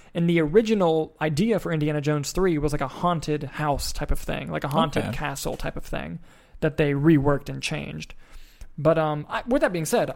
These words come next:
Speaker 1: I love Indiana Jones and the Last Crusade, the third movie, which we're gonna get into right now.
Speaker 2: Yeah.
Speaker 1: But I just
Speaker 2: That's an
Speaker 1: cinematic hi-,
Speaker 2: interesting, like
Speaker 1: cinematic history tends to repeat itself.
Speaker 2: Yeah.
Speaker 1: And I thought that that was just an interesting thing to point out,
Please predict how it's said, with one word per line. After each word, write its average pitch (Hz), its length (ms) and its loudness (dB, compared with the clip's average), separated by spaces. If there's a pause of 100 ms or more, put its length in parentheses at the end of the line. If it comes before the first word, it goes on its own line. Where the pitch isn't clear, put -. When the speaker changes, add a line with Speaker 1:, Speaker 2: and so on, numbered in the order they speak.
Speaker 1:
I 170 80 6
love 175 360 6
Indiana 147 320 -2
Jones 143 300 -2
and 151 100 -2
the 147 60 0
Last 131 260 -2
Crusade, 147 440 0
the 139 60 -8
third 156 180 2
movie, 147 180 2
which 139 180 -2
we're 147 60 -2
gonna 139 140 -4
get 143 120 -4
into 139 220 -6
right 143 200 -6
now. 143 320 -4
Speaker 2:
Yeah. 135 160 -4 (140)
Speaker 1:
But 214 80 4
I 214 60 4
just 185 220 -4 (1000)
Speaker 2:
That's - 120 -4
an 302 80 2
Speaker 1:
cinematic 254 140 4
hi-, 196 40 4
Speaker 2:
interesting, 185 480 2
like 127 220 4
Speaker 1:
cinematic 311 380 4
history 247 280 2
tends 202 240 2
to 220 60 6
repeat 165 240 10
itself. - 500 -6
Speaker 2:
Yeah. 160 280 2
Speaker 1:
And 170 380 0
I 190 120 0
thought 202 200 2
that 175 60 0
that 180 140 2
was 151 100 2
just 175 160 0
an 180 60 -4
interesting 156 340 -2
thing 151 320 -2
to 147 60 -2
point 156 320 6
out, 143 280 -6